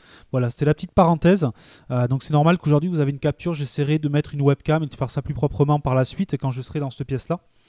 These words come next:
Euh, donc je voulais vous parler un petit peu des logiciels de capture, euh, pour vous, pour ceux qui recherchent, voilà, pour faire de la capture d'écran ou de la capture de jeu. Donc, euh,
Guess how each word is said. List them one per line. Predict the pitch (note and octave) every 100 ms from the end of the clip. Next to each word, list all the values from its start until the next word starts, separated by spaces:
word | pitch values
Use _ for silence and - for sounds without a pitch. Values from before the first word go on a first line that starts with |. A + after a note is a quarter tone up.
| - - - - -
Euh, | C3 C3
donc | C#3 D#3+
je | E3+
voulais | G#3+
vous | C4
parler | A#3+ F#3+ A#3
un |
petit | G#3 E3
peu | A3+
des | E3+
logiciels | D#3+ G3 G3 A#3+
de | F3+
capture, | D#3 - F3+ G#3+ C3 - - - -
euh, | B2 B2 B2 B2 B2 -
pour | - D3+
vous, | C3+ D3+ C#3+ C#3 C3+ C3+ C3 C3 C3 B2+ B2+ B2+
pour | - -
ceux | -
qui | G#3+ -
recherchent, | B2+ D#3 - D#3 F3+ -
voilà, | C3 C3 C#3
pour | - B2+
faire | - C#3+
de | C3+
la | B2+
capture | - D#3 - D#3
d'écran | C#3+ - D3
ou | F3
de | C3
la | B2
capture | D#3+ - G3
de | D3+
jeu. | C3+
Donc, | E3+ C3+ -
euh, | C#3+ C3